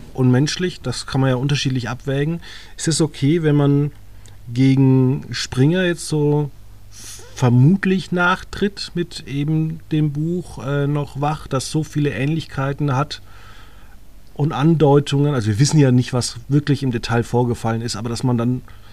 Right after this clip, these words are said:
wenn man beteiligt ist in s-, einer solchen oder wenn man da das mitbekommen hat, mit solchen Leuten redet, immer ü-, wieder über das Thema redet, dass man dann so ein Buch rausbringt. Ähm, wie gesagt, wir haben es ja noch nicht gelesen, also können wir auch noch nicht sagen, ob das irgendwie stimmt oder sonst irgendwas.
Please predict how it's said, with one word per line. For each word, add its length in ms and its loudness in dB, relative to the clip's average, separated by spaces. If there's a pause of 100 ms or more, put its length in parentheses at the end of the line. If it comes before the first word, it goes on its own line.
(120)
wenn 100 6
man 200 6
beteiligt 500 0
ist 160 -4
in 100 -2
s-, 200 -8 (380)
einer 240 -4
solchen 380 -2
oder 220 -2
wenn 120 0
man 200 0
da 260 -2
das 260 -6
mitbekommen 520 0
hat, 180 -4
mit 80 -2
solchen 240 0
Leuten 300 0
redet, 280 -2
immer 220 0
ü-, 320 -2 (100)
wieder 240 0
über 300 0 (480)
das 140 -4
Thema 300 4
redet, 320 -2
dass 120 -2
man 100 0
dann 120 4
so 120 0
ein 120 2
Buch 260 -6
rausbringt. 720 -2 (720)
Ähm, 540 2 (840)
wie 120 0
gesagt, 220 0
wir 80 4
haben 60 4
es 100 -4
ja 120 4
noch 160 0
nicht 220 -2
gelesen, 400 0
also 240 -4
können 240 -2
wir 120 -2
auch 120 -6
noch 160 -2
nicht 160 -4
sagen, 260 -4
ob 100 -10
das 180 -6
irgendwie 280 -6
stimmt 400 -4
oder 160 -4
sonst 340 -8
irgendwas. 460 -4